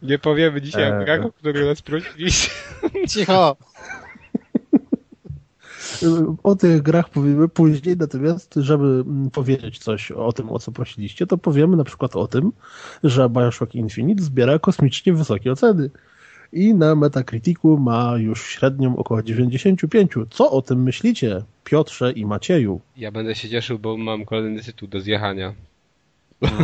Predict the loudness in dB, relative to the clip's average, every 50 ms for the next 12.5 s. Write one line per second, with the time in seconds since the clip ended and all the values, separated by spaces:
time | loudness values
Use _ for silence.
0 | 2 2 0 -2 -4 -6 -6 -8 -6 -4 -4 -4 -2 -2 0 0 0 0 -2 -2
1 | -2 -2 -2 -2 -2 -2 -2 -2 -4 -6 -8 -6 -6 -6 -6 -6 -10 -10 -8 -6
2 | -6 -4 -4 -4 -6 -10 -16 -18 -16 -16 -16 -16 -16 -14 -12 -12 -10 -10 -10 -10
3 | -10 -10 -10 -12 -12 -14 -16 -20 -20 -20 _ _ _ _ _ _ _ _ -14 -8
4 | -2 0 2 2 2 2 2 2 2 2 0 -2 -2 -2 -2 -2 0 0 -2 -2
5 | 0 0 2 2 2 2 0 0 -2 -2 -4 -6 -6 -6 -6 -4 -2 0 0 2
6 | 2 2 0 -2 -4 -8 -14 -20 -20 _ -10 -8 -8 -8 -8 -12 -8 -6 -6 -4
7 | -4 -6 -8 -6 -6 -6 -6 -6 -8 -10 -10 -12 _ -20 -20 -20 -12 -6 -4 -2
8 | -2 -4 -6 _ -20 -20 -18 -10 -6 -6 -4 -2 -2 -2 -2 -4 -4 -6 -8 -8
9 | -4 -2 -2 -2 -2 -2 -6 -6 -8 -8 -8 -8 -10 -10 -12 -12 -14 -16 -16 -18
10 | -20 -20 -20 -20 -20 -20 -20 -18 -16 -16 -16 -18 -12 -8 -6 -6 -4 -4 -6 -8
11 | -10 -10 -10 -10 -10 -8 -6 -6 -6 -6 -6 -6 -6 -6 -6 -4 -4 -4 -4 -4
12 | -4 -4 -2 -2 -2 -2 -4 -4 -6 -10